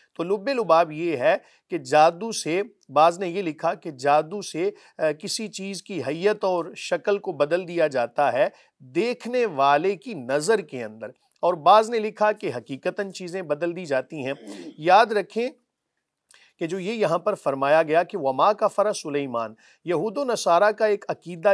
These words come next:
یہ بھی تھا کہ معاذ اللہ حضرت سلیمان علیہ السلام نے آخر زندگی کے اندر معاذ اللہ کوئی ایسا کلمہ کہہ دیا تھا، کوئی ایسا عمل کر لیا تھا جس کی وجہ سے، آ، معاذ اللہ کفر کی حد تک پہنچ گئے۔ تو اللہ تعالیٰ نے ان کے اس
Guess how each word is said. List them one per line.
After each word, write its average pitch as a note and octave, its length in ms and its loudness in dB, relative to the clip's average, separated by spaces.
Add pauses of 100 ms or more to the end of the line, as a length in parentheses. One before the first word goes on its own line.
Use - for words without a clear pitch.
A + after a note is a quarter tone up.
(100)
یہ D#3+ 220 -2
بھی A3 160 -6
تھا B2+ 220 -2
کہ E3+ 160 -8
معاذ F#3 280 2
اللہ G3 260 0
حضرت E3 380 -4
سلیمان D3 480 0
علیہ C3 220 -2
السلام C3+ 560 -4
نے C#3+ 180 -6 (400)
آخر F#3 460 4
زندگی D3+ 540 -6
کے D3+ 160 -8
اندر B2+ 200 -6
معاذ C#3+ 360 4
اللہ B2 180 -4 (120)
کوئی F#3+ 180 -2
ایسا C#3+ 300 -2
کلمہ C#3+ 460 -4 (140)
کہہ D#3 80 -4
دیا B2+ 300 -6
تھا، F3+ 140 -8
کوئی F#3 240 -4
ایسا F#3 300 2 (120)
عمل G#3 280 0
کر E3 180 0
لیا C3 280 -4
تھا D#3+ 180 -4
جس E3+ 240 -10
کی F#3 100 -12
وجہ C#3+ 260 0
سے، E3+ 280 -4 (320)
آ، D#3 40 2 (360)
معاذ D3 300 0
اللہ B2 160 -6
کفر B3 400 -2
کی G3 220 -6
حد C#3 80 -2
تک D3 300 -8
پہنچ C3+ 300 -10
گئے۔ G#3+ 80 -2
تو G#3+ 120 -2
اللہ G3+ 140 4
تعالیٰ F#3+ 380 2
نے A3 160 -2
ان F#3+ 180 -10
کے F3+ 160 -8
اس - 180 -12